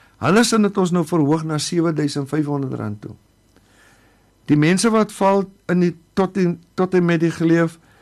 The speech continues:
ses duisend vyfhonderd rand, het ons verhoog na agtduisend vyfhonderd rand toe.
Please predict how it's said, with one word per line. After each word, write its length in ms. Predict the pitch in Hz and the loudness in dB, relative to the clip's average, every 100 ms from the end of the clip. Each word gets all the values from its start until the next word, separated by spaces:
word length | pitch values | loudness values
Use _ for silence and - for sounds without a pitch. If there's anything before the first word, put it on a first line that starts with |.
| _ | _
ses 260 | - 190 180 | -2 2 2
duisend 300 | 180 165 165 | 2 0 -2
vyfhonderd 460 | 190 202 185 170 143 | 0 0 2 -2 -2
rand, 240 | 123 110 123 _ _ _ _ _ 123 | -4 -6 -10 _ _ _ _ _ -2
het 160 | 147 | 0
ons 160 | 185 175 | 0 0
verhoog 380 | 185 160 151 160 | 0 0 2 0
na 200 | 160 147 - | -2 -6 -4
agtduisend 720 | 185 151 151 190 147 147 135 | -4 -2 0 0 0 -6 -4
vyfhonderd 460 | 143 131 131 127 | -4 -4 -6 -6
rand 240 | 123 110 110 | -6 -8 -10
toe. 140 | - | -16